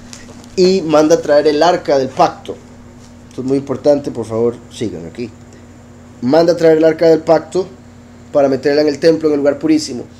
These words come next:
Una vez que el arca entre en el templo, en el lugar purísimo, ya se cumplió con todo lo que había que hacer. Entonces eso sería como el, el momento decisivo,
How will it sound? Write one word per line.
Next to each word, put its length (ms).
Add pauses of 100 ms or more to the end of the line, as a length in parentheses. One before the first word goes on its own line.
Una 220
vez 180
que 140
el 80
arca 240
entre 240
en 40
el 140
templo, 300
en 40
el 40
lugar 200
purísimo, 380
ya 140
se 100
cumplió 260
con 160
todo 140
lo 100
que 80
había 220
que 80
hacer. 260 (580)
Entonces 280
eso 100
sería 280
como 260
el, 380
el 500 (220)
momento 420
decisivo, 600